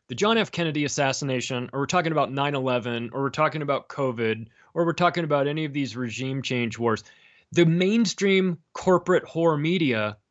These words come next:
is always driving the getaway car. You know, without them, none of these things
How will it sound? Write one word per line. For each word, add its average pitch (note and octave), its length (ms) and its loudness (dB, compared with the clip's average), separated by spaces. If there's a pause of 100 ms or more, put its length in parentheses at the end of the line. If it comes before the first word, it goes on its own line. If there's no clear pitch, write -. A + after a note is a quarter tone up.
(120)
is D#3+ 200 2 (160)
always D#3 680 2 (100)
driving B2+ 400 0
the B2 60 -2
getaway C3+ 400 -2
car. - 360 -14 (400)
You E3 80 0
know, D3+ 80 2
without F3+ 440 2
them, C3 400 2 (320)
none D#3+ 200 2
of F#3+ 120 -2
these F3+ 240 -2
things D3+ 460 -2